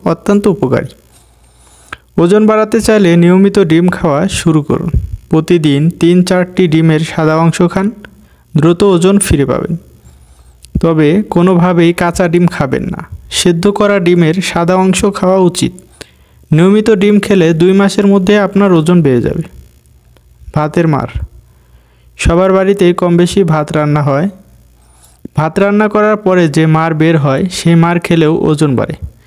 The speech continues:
ভাত ছাকার পর মারটুকু আলাদা করে সংরক্ষণ করে অল্প লবণ গুলে পান করতে পারেন। ভাতের মারে প্রচুর শক্তি থাকে,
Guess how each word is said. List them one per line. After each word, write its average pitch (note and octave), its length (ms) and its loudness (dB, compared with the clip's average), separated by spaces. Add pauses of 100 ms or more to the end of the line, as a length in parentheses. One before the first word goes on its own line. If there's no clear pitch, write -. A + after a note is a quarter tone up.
(400)
ভাত D#3 260 -4
ছাকার F3 320 0
পর D#3 200 0 (140)
মারটুকু D#3+ 460 -2
আলাদা D#3 340 0
করে E3 280 0
সংরক্ষণ E3+ 580 0
করে F#3+ 220 2 (720)
অল্প F3 300 0
লবণ F#3+ 420 2
গুলে F3 280 2
পান E3+ 220 -4
করতে - 300 -4
পারেন। - 300 -8 (1700)
ভাতের D3+ 320 0
মারে E3 320 2
প্রচুর E3+ 420 0
শক্তি - 360 -4
থাকে, - 280 -6